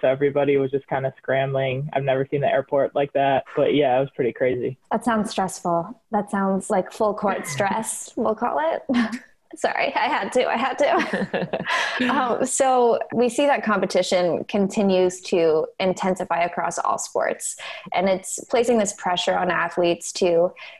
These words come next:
Speaker 2: enhance performance to superhuman levels, you know, start younger,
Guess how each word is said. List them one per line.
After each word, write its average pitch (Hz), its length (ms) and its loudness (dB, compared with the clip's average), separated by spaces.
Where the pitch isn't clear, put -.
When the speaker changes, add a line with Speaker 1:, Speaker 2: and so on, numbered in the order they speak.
Speaker 2:
enhance 226 420 2
performance 175 760 0
to 165 520 4
superhuman 208 760 2
levels, 165 720 0
you 202 140 2
know, 175 140 0
start 220 360 0
younger, 185 600 2